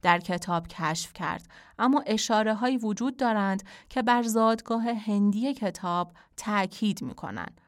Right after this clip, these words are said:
پیش از هر چیز به عنوان مقدمه بد نیست به این نظر سالیس اشاره کنیم که در پزشکی کهن هندوستان به حضور جدی شگرد قصه‌گویی جهت درمان اختلالات روانی بیماران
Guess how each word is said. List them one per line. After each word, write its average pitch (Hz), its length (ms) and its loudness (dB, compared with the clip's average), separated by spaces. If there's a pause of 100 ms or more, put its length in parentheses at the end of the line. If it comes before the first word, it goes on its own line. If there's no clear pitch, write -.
(400)
پیش 220 220 0
از 208 180 4
هر 214 220 0
چیز 214 340 -4
به 185 80 -4
عنوان 190 360 0
مقدمه 180 760 0 (380)
بد 294 220 4
نیست 302 340 0
به 208 60 0
این 233 220 4
نظر 202 340 0
سالیس 208 460 -2
اشاره 165 360 -4
کنیم 156 420 -4 (220)
که - 120 -6
در 196 180 0
پزشکی 214 760 -2
کهن 214 440 0
هندوستان 175 880 -2 (300)
به 226 80 -2
حضور 240 520 2
جدی 220 680 0
شگرد 226 540 -2
قصه‌گویی 170 840 -2 (320)
جهت 208 340 4
درمان 196 640 2
اختلالات 190 800 -4
روانی 175 640 0
بیماران 175 680 0